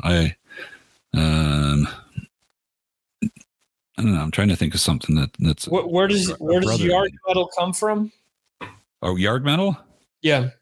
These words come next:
Speaker 1: It's
Speaker 2: Where
Speaker 1: made
Speaker 2: does
Speaker 1: up.
Speaker 2: the word y-, Yarg come from?
Speaker 1: Yarg, it's actually a, a friend of my son's
Speaker 2: Mm-hmm.
Speaker 1: who every time, and he was just kind of, he's kind of an oddball. And,
Speaker 2: Mm-hmm.
Speaker 1: and, uh,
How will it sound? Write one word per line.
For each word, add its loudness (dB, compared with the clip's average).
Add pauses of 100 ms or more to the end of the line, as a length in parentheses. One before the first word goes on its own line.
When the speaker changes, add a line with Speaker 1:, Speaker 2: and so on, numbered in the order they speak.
(160)
Speaker 1:
It's -12
Speaker 2:
Where 0
Speaker 1:
made 2
Speaker 2:
does -2
Speaker 1:
up. -10
Speaker 2:
the -2
word 2
y-, -2
Yarg 0 (160)
come 2
from? 0 (520)
Speaker 1:
Yarg, 0
it's -2
actually 0
a, 0
a 0
friend 0
of 0
my 0
son's 0 (300)
Speaker 2:
Mm-hmm. -4
Speaker 1:
who 2
every 0
time, 0
and 0
he 0
was 0
just -2
kind 2
of, -2 (180)
he's 0
kind 2
of 2
an 2
oddball. 0 (420)
And, 0
Speaker 2:
Mm-hmm. -6
Speaker 1:
and, 2
uh, 0